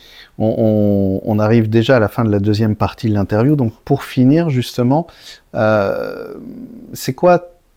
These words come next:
dans les métiers de la vigne, parce que c'est ça qui est formidable aussi avec la, la, quand on travaille la vigne, c'est qu'on n'a jamais vraiment le temps de, de, de s'ennuyer parce que ça change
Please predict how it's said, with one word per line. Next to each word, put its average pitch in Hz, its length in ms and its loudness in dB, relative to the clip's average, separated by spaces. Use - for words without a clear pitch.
dans 135 380 4
les 139 160 4
métiers 123 400 2
de 123 100 0
la 117 80 6
vigne, 127 300 4
parce 98 160 -2
que 107 120 -2
c'est 101 200 -4
ça - 160 -8
qui - 120 -10
est - 40 -12
formidable 107 360 -2
aussi 98 160 -6
avec 101 140 -4
la, 101 240 0
la, 107 140 -6
quand - 160 -18
on - 40 -20
travaille 104 260 0
la 107 100 4
vigne, 139 180 2
c'est - 120 -6
qu'on 110 140 -8
n'a 104 120 0
jamais 107 240 -2
vraiment 104 240 -2
le 104 60 -4
temps 113 200 -2
de, 101 120 0
de, 92 480 -4
de 101 160 -12
s'ennuyer 110 460 -2
parce 110 120 -8
que - 80 -12
ça - 120 -8
change - 420 -14